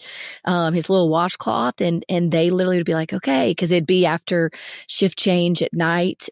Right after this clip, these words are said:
and, um, it'd be quiet, and I would turn on music and low lights, and they would let me do it alone 'cause they had taught me how to do it. Um,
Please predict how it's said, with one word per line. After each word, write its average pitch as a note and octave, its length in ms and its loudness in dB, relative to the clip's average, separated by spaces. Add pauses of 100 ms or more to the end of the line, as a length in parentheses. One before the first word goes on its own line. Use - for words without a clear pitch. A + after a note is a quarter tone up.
and, D#3+ 480 -2
um, D#3 260 -4
it'd D3+ 100 -6
be D3+ 120 -2
quiet, F#3 580 2
and D3+ 100 -4
I C#3 120 -2
would C#3 140 -4
turn F3+ 220 0
on F3+ 240 2
music F3 460 0
and D3+ 120 -4
low E3 260 2
lights, F3 500 0
and E3 200 0 (420)
they E3+ 160 2
would F3+ 120 2
let F3 200 0
me F3 160 2
do F3 220 2
it E3+ 80 0
alone D#3+ 520 2
'cause D#3 180 -4
they D#3 120 2
had E3 180 -2
taught - 340 -2
me D3 140 -2
how D#3 220 0
to D3+ 100 0
do D#3+ 280 2
it. C#3+ 400 -2
Um, D3+ 420 -2